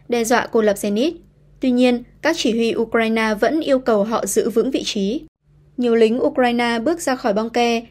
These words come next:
để hít thở không khí trong lành đã bị lính bắn tỉa Nga hạ gục hoặc chết trong các cuộc tập kích bằng drone của đối phương. Binh nhí Victor Bilia, người đã ở Zenit kể từ khi Nga bắt đầu phát cuộc tấn công nhằm vào Adivka cho hay,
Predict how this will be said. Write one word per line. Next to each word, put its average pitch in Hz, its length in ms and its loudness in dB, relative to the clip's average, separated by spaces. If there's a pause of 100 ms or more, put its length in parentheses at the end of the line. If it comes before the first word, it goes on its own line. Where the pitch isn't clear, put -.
(120)
để 226 140 6
hít 294 260 0
thở 254 180 0
không 262 180 0
khí 233 160 -2
trong 254 220 0
lành 208 300 0
đã 208 160 0
bị 269 240 -4
lính 202 260 -2
bắn 202 200 -2
tỉa 214 200 0
Nga 240 220 -2
hạ 254 240 -6
gục 202 200 2 (220)
hoặc 226 240 -2
chết 339 200 0
trong 226 280 -4
các 311 200 -6
cuộc 220 160 0
tập 196 180 -4
kích 339 200 0
bằng 208 320 -4
drone 208 240 -4
của 202 120 -6
đối 185 120 -4
phương. 226 340 0 (500)
Binh 240 240 -2
nhí 226 180 0
Victor 262 440 0
Bilia, 233 500 0 (260)
người 247 200 6
đã 240 60 6
ở 254 180 4
Zenit 226 380 0 (140)
kể 208 180 2
từ 226 100 2
khi 277 240 -2
Nga 269 260 2
bắt 320 240 -4
đầu 220 160 -2
phát 311 340 -6
cuộc 220 180 -2
tấn 208 140 -2
công 240 300 0
nhằm 220 200 -2
vào 214 120 0
Adivka 233 520 -2
cho 226 160 -6
hay, 226 360 -4